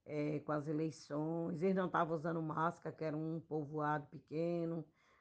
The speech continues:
Sempre eu tava ligando pra lá, eles diziam que não tinha doença, que não tinha, que não tinha. E do momento, minha irmã, ela faleceu, foi rápido.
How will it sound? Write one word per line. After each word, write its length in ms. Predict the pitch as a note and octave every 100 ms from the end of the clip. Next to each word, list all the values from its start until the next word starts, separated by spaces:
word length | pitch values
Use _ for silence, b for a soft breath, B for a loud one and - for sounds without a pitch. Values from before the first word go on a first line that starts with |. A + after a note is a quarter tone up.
| b
Sempre 520 | - - G#3 A3 G#3 G3+
eu 60 |
tava 280 | G3+ F#3+ F#3+
ligando 380 | F3+ E3+ F3+ F3+
pra 200 | F3 F3
lá, 240 | F3 F3+
eles 140 | F#3 E3
diziam 240 | D#3+ F3
que 80 | F3+
não 140 | E3+
tinha 340 | D#3 F#3 F3+ F3
doença, 680 | E3 E3+ G3+ G#3 G3+ G3 F3+
que 100 | F3
não 160 | F3
tinha, 420 | E3+ A3 A3+ A3+
que 80 | F#3
não 140 | F#3 E3+
tinha. 560 | - G3 G#3+ A3 A3+ A3+ b b b b b -
E 500 | G3 G3 G3 F#3+ -
do 280 | - F#3 A3
momento, 880 | A#3 A#3 G#3 F3+ F3+ G3 A3 G#3+ G3+
minha 200 | F#3+ F3+
irmã, 540 | F#3 F3+ E3+ E3+ E3+ E3
ela 320 | E3 E3+ E3 -
faleceu, 480 | - D#3+ D#3+ - F3+
foi 240 | - G3
rápido. 580 | F3 D3 D3+ D3+ D#3 D3+